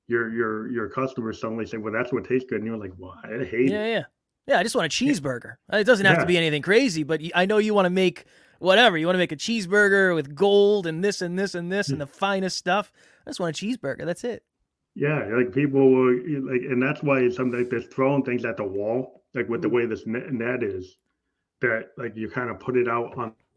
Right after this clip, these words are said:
Speaker 1: the wall, and we find that, you know, artists that put a lot of output out and put it on different platforms and kinda see where it goes.
Speaker 2: Yeah.
Speaker 1: Even use pseudonyms. You know, there's au-,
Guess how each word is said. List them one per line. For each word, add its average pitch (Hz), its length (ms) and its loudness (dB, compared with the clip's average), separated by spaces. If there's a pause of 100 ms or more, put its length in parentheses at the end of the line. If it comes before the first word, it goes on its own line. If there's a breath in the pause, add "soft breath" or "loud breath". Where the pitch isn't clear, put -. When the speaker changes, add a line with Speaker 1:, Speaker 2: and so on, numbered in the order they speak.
(180)
Speaker 1:
the 101 100 -10
wall, 113 480 -2
and 104 160 -10
we 107 120 -8
find 113 360 -8
that, 107 220 -8
you 127 160 -4
know, 113 80 -12
artists 120 360 0
that 104 280 -6 (360)
put 131 120 0
a 107 60 -4
lot 117 280 -4
of 107 80 -8
output 107 480 -8
out - 240 -16 (580)
and 107 260 -4
put 120 180 -2
it 113 80 -2
on 104 200 -6
different 113 320 -2
platforms 110 540 -6
and 101 120 -12
kinda 104 180 -8
see - 160 -10
where 110 240 -2
it 92 100 -6
goes. 107 480 -6 (480)
Speaker 2:
Yeah. 135 100 -2
Speaker 1:
Even 120 160 2
use 117 280 -6
pseudonyms. 104 680 -4 (100)
You 107 80 -8
know, 104 100 -12
there's 101 200 -8
au-, 113 60 -10